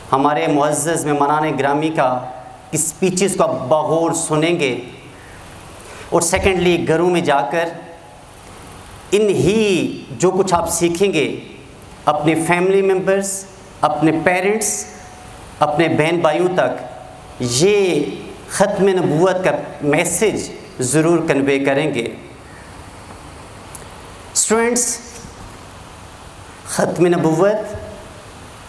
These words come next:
का बुनियादी concept ही ये है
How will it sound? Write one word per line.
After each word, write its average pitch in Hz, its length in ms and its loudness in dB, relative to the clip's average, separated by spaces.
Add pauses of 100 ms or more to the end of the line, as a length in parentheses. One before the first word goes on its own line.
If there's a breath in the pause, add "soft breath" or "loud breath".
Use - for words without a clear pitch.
(460)
का 202 100 6
बुनियादी 170 720 4
concept 175 720 0
ही 180 100 2
ये 196 240 4
है 143 180 2